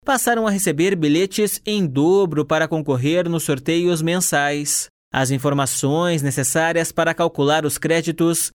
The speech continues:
como o recolhimento do imposto pelo estabelecimento comercial, chegam à Secretaria da Fazenda ao longo de dois meses seguintes ao mês da compra. O cálculo dos créditos, portanto, é feito no terceiro mês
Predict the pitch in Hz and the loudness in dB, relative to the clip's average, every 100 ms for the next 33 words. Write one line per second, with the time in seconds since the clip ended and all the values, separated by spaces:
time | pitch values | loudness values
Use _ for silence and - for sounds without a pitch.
0 | _ 240 226 226 185 196 208 185 131 139 | _ 0 0 0 0 2 0 0 0 0
1 | 196 202 196 233 226 151 160 - 175 190 | -2 -2 0 0 0 0 0 -2 0 2
2 | 185 185 196 185 190 180 156 185 185 180 | 2 2 0 0 0 0 0 -2 -4 -2
3 | 170 165 143 151 175 151 123 - - - | 0 0 0 0 0 0 -4 -10 -12 -2
4 | 156 165 170 165 170 165 175 165 160 143 | 0 2 0 -2 -2 -2 -2 -2 0 0
5 | 165 160 151 139 120 156 170 170 - - | 0 0 0 -2 0 0 0 0 0 -2
6 | 160 143 160 175 170 170 156 139 165 160 | 0 2 0 0 0 0 0 0 0 0
7 | 131 151 175 160 180 - - - - 202 | 0 0 0 0 0 -2 -6 -6 0 0
8 | 165 143 196 208 - 135 143 139 175 175 | 0 -2 0 0 -2 0 0 0 0 -2
9 | 185 156 185 156 135 131 127 120 - _ | -2 -2 0 0 0 0 -2 -4 -10 _
10 | - 131 131 131 156 170 156 151 135 127 | -4 -4 0 0 2 0 0 0 0 -2
11 | 147 165 165 160 160 - 139 127 175 170 | 0 2 0 -2 -2 -2 -2 0 -2 0
12 | 175 175 180 - - _ 311 247 233 240 | 2 2 0 -6 -20 _ -4 -2 0 -2
13 | 240 226 220 190 165 202 160 190 226 - | 0 0 0 0 0 0 0 0 0 -2